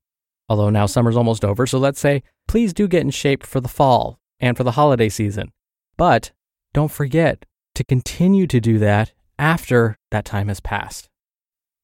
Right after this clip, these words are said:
All right, and one last time, really quickly before I go,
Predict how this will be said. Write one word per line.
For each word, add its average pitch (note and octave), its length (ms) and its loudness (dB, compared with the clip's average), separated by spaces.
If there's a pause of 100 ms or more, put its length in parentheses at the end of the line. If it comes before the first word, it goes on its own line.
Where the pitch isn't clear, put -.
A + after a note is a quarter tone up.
(120)
All C3 100 0
right, A#2+ 140 2
and G#2+ 220 0
one F3 200 0
last D#3+ 260 -2
time, C3 300 -2
really D#3 260 2
quickly D3 360 -2
before A#2 340 0
I A2 60 2
go, G2+ 260 -2